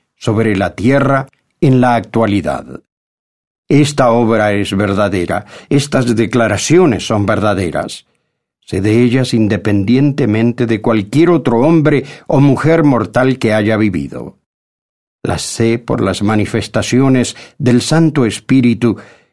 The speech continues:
que dan dirección a mi vida y significado a mi testimonio, y que me envían,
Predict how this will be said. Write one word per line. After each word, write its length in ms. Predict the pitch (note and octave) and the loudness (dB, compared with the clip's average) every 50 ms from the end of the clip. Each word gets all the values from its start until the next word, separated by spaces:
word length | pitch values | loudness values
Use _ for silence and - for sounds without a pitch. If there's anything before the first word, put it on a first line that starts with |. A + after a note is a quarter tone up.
| _ _ _ | _ _ _
que 120 | - C3 B2 | -2 0 2
dan 220 | C#3+ D#3+ D#3+ D#3+ | 4 4 4 4
dirección 640 | C#3+ C#3+ A#2 A2+ - - - B2 A#2+ G2 - C2+ C#2+ | 4 2 2 0 -2 -4 -2 0 0 0 -2 -2 -4
a 80 | D#2 | -4
mi 140 | E2 D#2+ E2 | -4 -4 -2
vida 520 | E2+ G#2 A#2 A2+ F#2+ G#2+ G2+ F#2+ - - _ _ _ _ _ | 0 0 0 0 0 0 -2 -2 -4 -10 _ _ _ _ _
y 100 | - B2+ | -4 -2
significado 880 | - - A#2+ A2+ A#2 A2+ G#2+ - A2+ G2+ A2 C3+ D3 C#3+ B2 B2 A#2+ A2+ | 0 0 2 2 2 2 2 0 -2 -2 0 0 0 2 2 0 0 0
a 60 | G#2+ | 0
mi 160 | G#2 G#2 G2 | 0 -2 -2
testimonio, 840 | G2 - E2 - - - F#2 F#2+ F2 E2 F2+ F2 C#2+ C#2 - - _ _ _ _ _ _ _ _ _ _ - | -4 -6 -8 -6 -4 -4 -2 -2 -2 -2 -4 -4 -6 -6 -10 -12 _ _ _ _ _ _ _ _ _ _ -4
y 120 | - - | -4 -2
que 160 | G2 B2+ A#2+ | 0 0 2
me 180 | A2 A2 A2 G#2+ | 2 2 2 2
envían, 720 | G#2 G#2 G#2 G#2+ B2+ A2 F2+ D2+ C#2 C2 A1 C2 - - | 0 0 2 2 0 0 0 -2 -6 -8 -12 -14 -18 -20